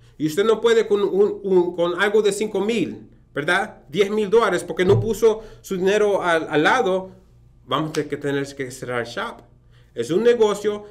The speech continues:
dinero se tiene que venir para usted y luego de ahí un porcentaje que se tiene que, que quedar en el negocio por cua-, por cualquier emergencia que puede pasar.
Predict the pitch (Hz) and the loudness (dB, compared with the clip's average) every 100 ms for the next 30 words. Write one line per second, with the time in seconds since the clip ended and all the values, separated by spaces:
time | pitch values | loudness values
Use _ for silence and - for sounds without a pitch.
0 | - 123 165 214 214 - 208 202 196 165 | -8 -2 0 0 -4 -4 -2 0 -4 -4
1 | - 139 165 214 208 214 226 247 269 - | -8 -2 0 0 0 -2 0 -2 -2 -6
2 | - _ _ _ _ - 165 190 185 208 | -18 _ _ _ _ -4 -2 0 0 0
3 | 220 202 190 - 196 208 - - 175 190 | 0 -2 -4 -4 -4 -4 -10 -8 -6 -4
4 | 185 180 170 143 - - 156 156 160 208 | -6 -6 -8 -10 -12 -8 -4 -2 0 0
5 | 240 202 180 170 180 262 254 - 160 185 | 0 -2 0 0 2 2 2 0 0 -2
6 | - - - 147 165 147 - 156 151 143 | -12 -12 -6 -4 -2 -4 -2 -2 -2 -2
7 | 190 196 185 185 208 202 156 151 135 123 | 0 0 -2 -4 -6 -6 -6 -4 -4 -6
8 | 117 190 190 131 - | -4 0 0 -2 -12